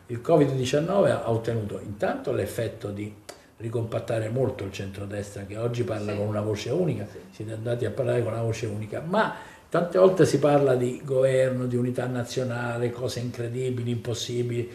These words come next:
Speaker 1: che non si sono realizzate. Le distanze in questo momento sono,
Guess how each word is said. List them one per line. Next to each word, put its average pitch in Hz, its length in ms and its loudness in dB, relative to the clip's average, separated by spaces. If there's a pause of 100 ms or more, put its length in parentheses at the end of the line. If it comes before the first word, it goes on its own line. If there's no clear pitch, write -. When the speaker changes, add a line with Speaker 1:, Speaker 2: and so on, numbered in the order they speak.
(200)
Speaker 1:
che 120 80 -8
non 123 140 0
si - 100 -8
sono 135 140 2
realizzate. 120 800 0
Le 151 80 -2
distanze 156 520 4
in 117 100 0
questo 113 240 -4
momento 127 320 -4
sono, 104 320 -8